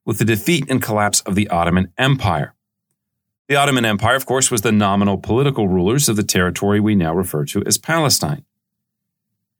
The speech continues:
As a result of this collapse, you know, I mentioned in the introduction, we had this idea potentially of a one-state solution. We had this idea of Jews and Arabs living together, working together,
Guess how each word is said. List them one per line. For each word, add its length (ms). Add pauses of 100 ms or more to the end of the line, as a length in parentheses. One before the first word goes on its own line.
(520)
As 220
a 40
result 400
of 120
this 180
collapse, 540 (420)
you 80
know, 80
I 60
mentioned 380
in 80
the 80
introduction, 600 (240)
we 140
had 220
this 180
idea 380
potentially 680
of 220
a 100
one-state 480
solution. 440
We 100
had 140
this 180
idea 300
of 320 (420)
Jews 360
and 180
Arabs 400
living 280
together, 380
working 380
together, 480